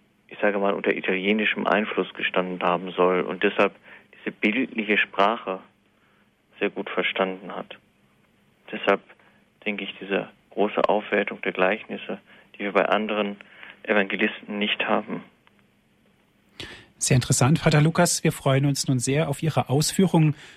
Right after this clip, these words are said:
Speaker 2: heute mit dem dritten
Speaker 1: Mhm.
Speaker 2: und letzten Teil.
Speaker 1: Ja, liebe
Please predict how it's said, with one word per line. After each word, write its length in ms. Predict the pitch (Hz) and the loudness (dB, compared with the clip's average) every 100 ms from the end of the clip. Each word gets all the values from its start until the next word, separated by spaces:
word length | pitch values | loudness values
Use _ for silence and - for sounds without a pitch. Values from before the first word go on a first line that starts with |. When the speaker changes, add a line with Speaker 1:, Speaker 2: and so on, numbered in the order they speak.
| _ 135 | _ -2
Speaker 2:
heute 320 | 123 143 123 - | 0 0 0 0
mit 120 | 127 | 0
dem 140 | 120 | 0
dritten 340 | - 156 - 156 | 2 0 4 2
Speaker 1:
Mhm. 140 | 165 | 2
Speaker 2:
und 200 | - 170 | 2 2
letzten 340 | 123 113 - 123 | 2 -2 -2 -4
Teil. 380 | - 101 98 104 - _ _ _ _ _ - - - - - - - _ _ _ - | -4 -6 -8 -10 -18 _ _ _ _ _ -18 -12 -10 -10 -14 -20 -20 _ _ _ -2
Speaker 1:
Ja, 200 | 110 104 | 0 0
liebe 400 | 98 95 95 | 0 2 0